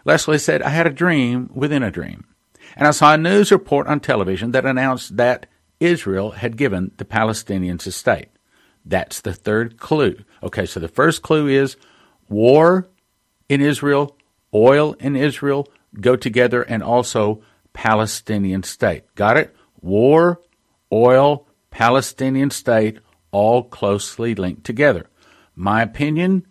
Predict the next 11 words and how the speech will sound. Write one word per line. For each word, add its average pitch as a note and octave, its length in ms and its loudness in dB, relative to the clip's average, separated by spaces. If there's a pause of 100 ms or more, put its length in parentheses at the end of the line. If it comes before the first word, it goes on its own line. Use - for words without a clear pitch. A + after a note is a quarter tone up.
(360)
I G2 100 -4
think A#2+ 280 -6
we're G#2+ 60 0
about A2+ 320 2
to A2+ 100 -8
see G2+ 340 -4
possibly C3+ 840 -2
all A2 380 0
three F#2+ 720 -4 (640)
very G#2 500 0
soon, D3 600 0